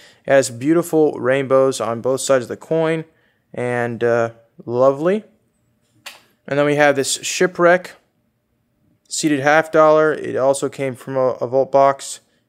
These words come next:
and these sell anywhere between two twenty-five to two seventy-five. This one's in A U condition, so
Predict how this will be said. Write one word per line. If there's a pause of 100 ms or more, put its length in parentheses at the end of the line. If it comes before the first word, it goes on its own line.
and (280)
these
sell
anywhere
between (240)
two
twenty-five
to
two
seventy-five.
This
one's
in
A
U
condition,
so